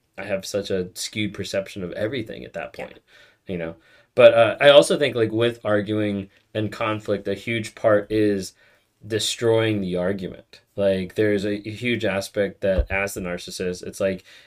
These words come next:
Speaker 1: if I can, if I can, if I can win the argument, that's one thing. If I feel like I can't win the argument, then I destroy the argument.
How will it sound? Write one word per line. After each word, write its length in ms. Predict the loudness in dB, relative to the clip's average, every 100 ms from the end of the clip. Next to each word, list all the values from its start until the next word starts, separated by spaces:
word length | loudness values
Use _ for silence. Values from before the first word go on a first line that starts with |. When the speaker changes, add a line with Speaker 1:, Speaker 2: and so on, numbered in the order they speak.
| _
Speaker 1:
if 180 | 0 2
I 140 | 2
can, 540 | 0 -2 -2 -2 -4 -8 -16 _ _ -6
if 160 | 2
I 100 | 2
can, 200 | 2 0 -2
if 140 | 0
I 100 | 0
can 220 | 0 0
win 180 | 2 2
the 140 | 4
argument, 500 | 4 2 0 -2 -4
that's 240 | -4 -6 -2
one 240 | -2 -2
thing. 300 | -6 -6 -6
If 240 | -4 -4 -4
I 80 | -2
feel 140 | 0
like 160 | 0 -2
I 80 |
can't 300 | -4 -2 -2
win 100 | -2
the 100 | -2
argument, 380 | 0 -2 -4 -6
then 80 | -6
I 80 | -4
destroy 420 | -6 -4 2 4
the 120 | 4
argument. 420 | -2 -2 -4 -6